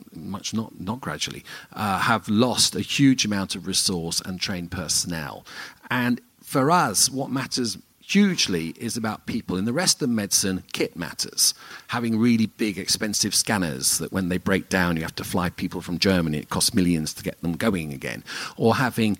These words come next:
really expensive drugs that nice come in and tell you are too expensive. We've never had that problem.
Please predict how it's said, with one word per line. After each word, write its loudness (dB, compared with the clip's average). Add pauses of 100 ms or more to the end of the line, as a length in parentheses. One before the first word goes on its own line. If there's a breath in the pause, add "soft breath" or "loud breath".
(140 loud breath)
really 6
expensive 0
drugs 2
that -10
nice 0
come -2
in -2
and -6
tell -4
you 0
are -2
too 2
expensive. -2
We've 0
never 2
had -4
that -12
problem. -8